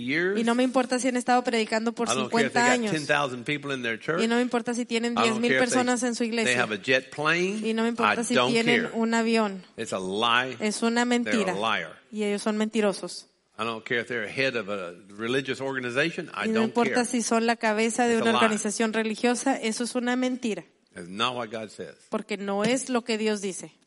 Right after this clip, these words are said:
Speaker 1: Thus saith the Lord.
Speaker 2: Eso es lo que dice el Señor.
Speaker 1: Praise the Lord.
Speaker 2: Amén. Gloria a Dios.
Speaker 1: Sorry I ran over, guys, but I just, you know, can't help it.
Speaker 2: Ay, disculpen que se pasó.
Speaker 1: Sometimes the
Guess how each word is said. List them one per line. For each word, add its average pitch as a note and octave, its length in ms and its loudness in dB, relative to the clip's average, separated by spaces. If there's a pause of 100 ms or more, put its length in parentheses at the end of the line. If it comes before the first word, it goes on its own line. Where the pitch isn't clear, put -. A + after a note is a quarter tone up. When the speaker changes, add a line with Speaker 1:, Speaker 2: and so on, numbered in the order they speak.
Speaker 1:
Thus G2+ 160 -8
saith G2 380 -10
the E2+ 60 -16
Lord. D2+ 260 -20 (300)
Speaker 2:
Eso G3+ 260 -4
es G3+ 60 -2
lo G#3 120 -4
que G#3+ 120 -6
dice G3+ 200 -6
el G#3 80 -6
Señor. F#3 300 -4
Speaker 1:
Praise A2 200 -6
the G2+ 60 -8
Lord. F3 220 -10 (160)
Speaker 2:
Amén. F#3+ 240 0 (300)
Gloria G#3+ 280 2
a - 40 0
Dios. F#3 340 -4 (960)
Speaker 1:
Sorry F#3 180 10
I D#3 100 10
ran D3 200 8
over, C#3 180 6
guys, C3+ 360 6
but A#2+ 100 2
I B2 100 6
just, B2 300 -4
you C3+ 80 -4
know, A#2+ 240 -2 (420)
can't A#2+ 160 -2
help A2 200 -8
it. - 120 -14 (320)
Speaker 2:
Ay, G#3 220 -2
disculpen A3 480 -4
que G#3+ 100 -6
se G3+ 140 -8
pasó. F#3 320 -8 (320)
Speaker 1:
Sometimes G2 420 -10
the F2+ 140 -14